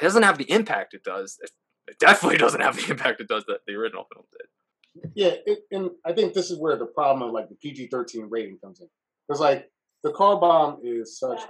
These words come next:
Speaker 2: a cop-out, right? Like, it's, it's not even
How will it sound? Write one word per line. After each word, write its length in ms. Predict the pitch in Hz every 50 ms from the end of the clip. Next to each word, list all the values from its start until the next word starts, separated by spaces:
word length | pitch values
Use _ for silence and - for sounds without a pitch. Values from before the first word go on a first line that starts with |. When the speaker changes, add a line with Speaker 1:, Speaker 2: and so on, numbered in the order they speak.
| - 117
Speaker 2:
a 100 | 117 113 - _ - -
cop-out, 380 | - 123 123 120 120 - 90 82 - - _ _
right? 240 | 104 107 110 113 110
Like, 280 | - 107 107 107 - - _ _ _ - 269 - - 262 254 - _ - 156
it's, 520 | 151 151 147 - - - - - - _ _ - - _ _ _ _
it's 180 | 143 - - 147
not 280 | 170 190 196 180 175
even 520 | 170 165 147 151 147 135 123 117 110 101